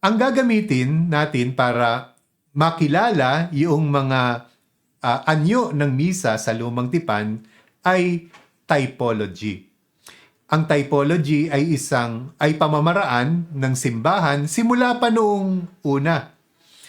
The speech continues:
Ito ay ginagamit na nung mga, ah, matatandang rabbi at maging ng mga ating mga church fathers at maging ng,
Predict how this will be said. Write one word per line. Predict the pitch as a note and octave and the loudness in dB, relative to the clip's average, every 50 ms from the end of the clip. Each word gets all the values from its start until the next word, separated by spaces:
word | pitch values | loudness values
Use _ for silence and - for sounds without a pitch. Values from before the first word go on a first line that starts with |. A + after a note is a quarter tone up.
| - - - - _ _ | -20 -20 -20 -20 _ _
Ito | - C#3+ C#3 F3+ D#3 | -6 -2 0 2 0
ay | D3+ C#3 | 2 2
ginagamit | B2 C3+ C3+ C3+ B2+ B2 B2 A#2+ B2 C3 D3 D3+ D3 - | 2 0 0 0 0 0 0 0 2 0 0 -2 -2 -2
na | C3 C3 B2+ B2+ B2+ | -2 -2 0 0 0
nung | A#2+ A2 G#2+ | -2 -2 -2
mga, | G#2 G#2 G2+ G#2 G#2+ G#2 G2+ G2 G2+ - - _ _ _ _ _ _ _ _ | -4 -4 -4 -4 -4 -4 -4 -6 -8 -10 -16 _ _ _ _ _ _ _ _
ah, | A#2+ A2 A2 | -2 -2 0
matatandang | G#2+ A#2 A2+ - A#2+ - A#2 G#2+ G#2+ G#2 G#2+ G2 F#2 | 0 -2 -4 -4 -2 -2 -2 -2 -2 -4 -4 -4 -4
rabbi | G2 A2 C#3 D#3+ C#3 A#2+ A#2 A2+ A#2 C#3 D#3+ F3+ F3 F3+ - - _ _ _ | -2 -2 0 0 0 0 0 0 0 -2 -2 -4 -6 -10 -16 -20 _ _ _
at | _ C3 B2+ B2+ - - _ - _ | _ -4 -4 -4 -6 -14 _ -20 _
maging | - D3 D#3+ F3 E3 E3 G#3+ G#3+ G#3 G3+ F#3 | -2 0 0 2 2 2 2 2 2 2 2
ng | F#3 F3 F3 E3+ E3 D#3+ D#3+ D#3 D#3 D3+ D#3 C#3+ C#3 | 0 2 2 2 2 2 0 0 -4 -6 -8 -10 -4
mga | C3 C3 C3+ C3 C3 B2+ B2+ A#2+ A#2 A2+ A#2 - - - - _ | -2 -2 0 0 0 0 2 0 0 -2 -4 -8 -14 -20 -14 _
ating | - B2+ B2 B2 - A#2+ | -2 -2 0 0 -2 -4
mga | A#2+ A#2 G#2+ G#2+ G#2+ | -2 -2 -2 -4 -4
church | G#2+ - A#2+ A2 G#2 - - - | -4 -4 -4 -4 -4 -6 -10 -4
fathers | - F3+ G3 A3 G#3+ E3 E3+ E3+ E3+ F3 E3+ E3 - - - - - - _ | -2 0 0 2 2 2 0 2 2 0 -2 -2 -6 -10 -14 -18 -20 -18 _
at | - D3 C#3+ C#3+ - | -2 -2 -2 -2 -2
maging | D3+ D3+ D#3 D3 D3+ F3+ G3 F#3+ F#3 F3 | -2 0 0 0 0 -2 0 0 0 2
ng, | E3+ E3+ E3 D#3+ D#3 D#3 D3+ | 2 2 2 0 0 -2 -4